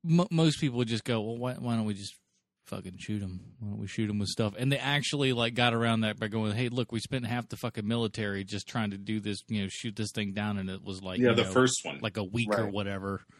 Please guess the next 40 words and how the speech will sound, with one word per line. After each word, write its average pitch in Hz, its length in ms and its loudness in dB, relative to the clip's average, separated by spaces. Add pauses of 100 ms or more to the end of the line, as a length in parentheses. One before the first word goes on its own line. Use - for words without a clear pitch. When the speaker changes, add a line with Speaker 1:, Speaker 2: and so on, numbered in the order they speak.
(640)
Speaker 1:
of 110 140 -6
just, 107 260 -2
you 117 140 -2
know, 104 80 -4
expelling 110 560 -2
all 107 300 -2
of 104 120 -8
this, 104 300 0
you 120 80 0
know, 98 260 -2 (480)
goods 117 260 0
and 101 140 -8
stuff. 104 300 -6
And 107 140 -6
so 104 160 -4
we 107 120 -6
were 110 80 -2
like, 104 200 -2
"Well, 151 480 0
we 143 120 0
need 139 200 -2
something 123 400 0
better 113 260 2
than 104 160 0
just 101 220 -2
kind 107 140 0
of 98 140 -6
shooting, 104 480 -2
you 110 100 2
know, 95 60 0
Hellfire 95 400 -4
missiles 92 360 -8
at 85 80 -10
it - 120 -14
or - 80 -16
whatever." - 440 -14
Speaker 3:
That 123 280 6
was 117 180 4
pretty 107 240 2
great. 95 360 0